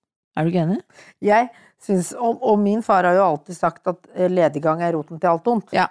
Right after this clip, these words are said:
Speaker 2: Jeg var og besøkte han nå i helgen.
Speaker 1: Ja.
Speaker 2: Det var veldig koselig. Vi kom hjem til de på, eh, kyllingsalat.
Speaker 1: Så koselig.
Speaker 2: Ja, og vi fikk lange historier.
Speaker 1: Oi.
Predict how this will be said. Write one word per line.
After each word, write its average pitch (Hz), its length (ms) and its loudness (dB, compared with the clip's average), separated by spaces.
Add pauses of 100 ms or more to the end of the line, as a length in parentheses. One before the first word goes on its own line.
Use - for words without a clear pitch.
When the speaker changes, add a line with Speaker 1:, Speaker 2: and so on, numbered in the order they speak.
(640)
Speaker 2:
Jeg 226 100 4
var 214 140 4
og 202 80 -2
besøkte 190 400 -4
han 170 180 -2
nå 165 140 -2
i 160 80 -2
helgen. 180 400 0 (720)
Speaker 1:
Ja. 277 140 0 (640)
Speaker 2:
Det 180 100 0
var 214 180 2
veldig 185 340 -4
koselig. 233 420 0
Vi 202 140 -2
kom 202 400 -6 (100)
hjem 190 340 -4
til 196 220 -6
de 185 140 -4 (120)
på, 196 260 -4 (340)
eh, 175 800 -4 (760)
kyllingsalat. 170 880 0 (420)
Speaker 1:
Så - 240 -20
koselig. - 500 -10
Speaker 2:
Ja, 147 240 -4 (240)
og 196 180 -8
vi 214 120 -4
fikk 226 260 -12
lange 247 580 -4
historier. 180 540 0 (300)
Speaker 1:
Oi. 254 180 -2